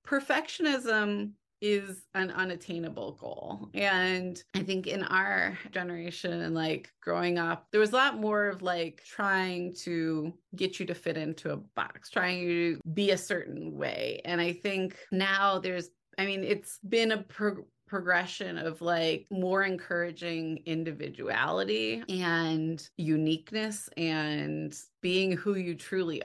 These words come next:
are instead of being who society deems you to be. And I think that, you know, is amazing, but it is also, like, a big change from what,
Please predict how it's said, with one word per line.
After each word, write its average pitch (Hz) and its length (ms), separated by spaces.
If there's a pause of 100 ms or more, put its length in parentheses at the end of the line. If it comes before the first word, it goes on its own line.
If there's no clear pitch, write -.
are 202 480
instead 185 560
of 170 260
being 165 400
who 160 380
society 156 1040
deems 190 360
you 285 200
to - 80
be. 311 400
And 180 840 (220)
I 190 80
think 196 460
that, 170 920
you 180 240
know, 156 480
is 185 560
amazing, 180 720
but 185 80
it 175 160
is 208 220
also, 220 440
like, 208 340
a 226 60
big 208 260
change 294 400
from 196 320
what, 180 480